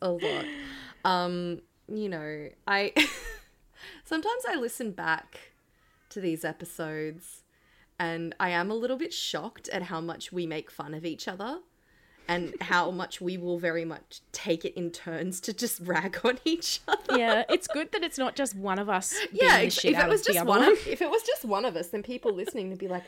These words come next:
Speaker 1: "Wow, Ree's a bitch." Like,
Speaker 2: <laughs>
Speaker 1: "Why is Jace so mean to Ree?" Like, we're both equally <laughs> mean to each other.
Speaker 2: We just take turns
Speaker 1: We
Speaker 2: kicking
Speaker 1: just
Speaker 2: each other
Speaker 1: take
Speaker 2: in the
Speaker 1: turns with the
Speaker 2: shins.
Speaker 1: talking stick.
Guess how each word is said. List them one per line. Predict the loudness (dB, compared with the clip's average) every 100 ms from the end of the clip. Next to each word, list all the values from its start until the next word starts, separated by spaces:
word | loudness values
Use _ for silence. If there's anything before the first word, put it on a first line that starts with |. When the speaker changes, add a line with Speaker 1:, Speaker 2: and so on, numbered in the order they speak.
| -4
Speaker 1:
"Wow, | 2 2 2 -2 -4 -10
Ree's | -8 -8 -6
a | -6 -8 _ _ _ _ -16
bitch." | -6 -4 -2 -2 -2 -2 -6 -4
Like, | -2 0 2 2 0 -4 -6 -8 -6 -4 -4
Speaker 2:
<laughs> | -4 -6 -6 -2
Speaker 1:
"Why | 0 2 2
is | -2
Jace | -4 0 0 0
so | -2 -2 -2
mean | -2 -2 -2
to | -2 -8
Ree?" | -8 -4 -2 2
Like, | 2 2 -2 -8
we're | 0 4 6
both | 6 2 0 0
equally | 0 2 2 2 2
<laughs> | 4 6
mean | 6 6 4
to | 2 0 0
each | -4 -4 -4 -4
other. | -8 -6 -8 -6 -8 -10 -10 -4
Speaker 2:
We | -2 0
just | 0 4
take | 4 4
turns | 2 2 0 -4
Speaker 1:
We | -4
Speaker 2:
kicking | 0
Speaker 1:
just | 0
Speaker 2:
each | 2
other | 0
Speaker 1:
take | 2
Speaker 2:
in | 0
the | 0
Speaker 1:
turns | 0
with | -2
the | -2
Speaker 2:
shins. | 0
Speaker 1:
talking | -2 -4 -8
stick. | -4 -2 -4 -10